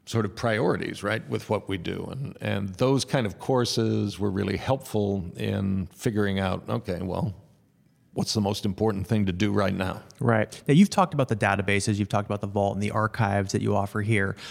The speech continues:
Speaker 2: Um, what are some of the services, either online, in person,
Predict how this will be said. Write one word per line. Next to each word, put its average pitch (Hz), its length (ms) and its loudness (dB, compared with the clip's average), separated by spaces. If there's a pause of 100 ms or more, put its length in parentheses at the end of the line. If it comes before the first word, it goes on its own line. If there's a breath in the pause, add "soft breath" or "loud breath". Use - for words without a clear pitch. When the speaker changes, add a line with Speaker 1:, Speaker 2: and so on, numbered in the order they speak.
(240 loud breath)
Speaker 2:
Um, 107 560 2 (160)
what 165 400 6
are 165 580 4
some - 320 4
of 113 160 -2
the 113 140 2
services, 110 640 2
either 104 200 4
online, 113 460 4
in 104 160 0
person, 104 720 2